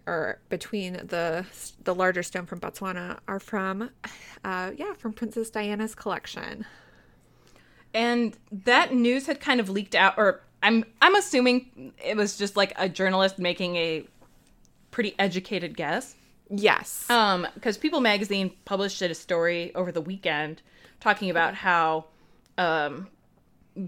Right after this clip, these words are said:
Speaker 2: the engagement ring was going to contain diamonds from Princess Diana's jewelry collection. And then I, I don't know, I think Kensington Palace released a statement kind of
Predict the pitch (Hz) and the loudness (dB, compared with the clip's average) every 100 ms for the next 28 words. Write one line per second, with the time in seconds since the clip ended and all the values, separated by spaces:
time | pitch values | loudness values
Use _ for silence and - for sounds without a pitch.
0 | 160 202 175 196 185 180 185 - 175 170 | 0 4 4 4 0 0 -2 -2 0 -2
1 | 170 185 175 - 170 190 180 165 160 160 | -2 -4 -4 -6 -8 -6 -4 -2 -2 -4
2 | 170 - 175 165 180 165 165 - 165 160 | -6 -4 -4 -4 -6 -8 -8 -6 -4 -4
3 | 156 - 202 196 170 - - - - 160 | -6 -6 -2 -2 -2 -6 -10 -8 -6 -6
4 | 147 - - _ _ _ _ _ _ - | -6 -12 -20 _ _ _ _ _ _ -14
5 | - 202 185 175 165 - - - - - | -4 0 0 0 -6 -14 -20 -20 -20 -16
6 | - 254 269 269 262 - - 262 349 285 | 2 4 8 8 6 0 -6 0 2 2
7 | 254 214 - 311 320 285 302 302 247 190 | 2 2 0 -2 -2 -4 -2 -2 -2 -2
8 | 190 175 226 302 - 110 - 190 202 175 | 0 2 2 0 -8 -20 -12 -4 -4 -2
9 | 220 - 220 - 214 208 247 - 233 196 | -6 -4 -4 0 0 0 -2 -2 0 0